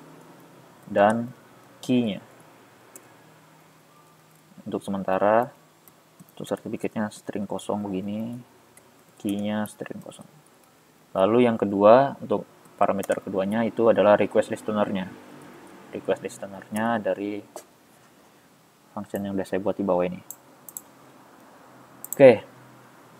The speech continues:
Nah, kita lihat di sini kita butuh sertifikat dan key. Jadi H T T P S itu wajib meng-, kita wajib punya sertifikat dan key-nya.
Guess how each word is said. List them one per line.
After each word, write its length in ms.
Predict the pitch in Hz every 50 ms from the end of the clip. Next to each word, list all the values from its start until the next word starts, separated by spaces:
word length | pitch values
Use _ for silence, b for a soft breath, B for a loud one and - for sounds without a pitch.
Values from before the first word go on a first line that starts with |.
| - - - - - -
Nah, 220 | 117 101 95 92 -
kita 180 | - - 123
lihat 100 | 123 127 120
di 20 | -
sini 140 | 123 127 131
kita 160 | - - 135
butuh 320 | 131 113 110 - - 135
sertifikat 560 | - 139 - - 117 101 113 - - 139 - -
dan 220 | 110 107 110 -
key. 240 | - - 123 110 98 98 - - - - - - - - - - - -
Jadi 160 | 98 107 127
H 160 | 139 127 -
T 20 | 117 -
T 60 | 117 107
P 100 | - 117 110
S 60 | - - 120
itu 120 | - 139 143 143
wajib 340 | 120 107 104 - - 131 -
meng-, 160 | 123 113 107 - - - - - - - - - - - - - - - - - - -
kita 180 | - - 135 131
wajib 240 | 127 113 123 120 -
punya 240 | - 113 110 123
sertifikat 560 | 131 - - - - 110 110 98 - 123 - 120
dan 240 | 107 101 101 104
key-nya. 400 | - - 123 117 117 113 101 95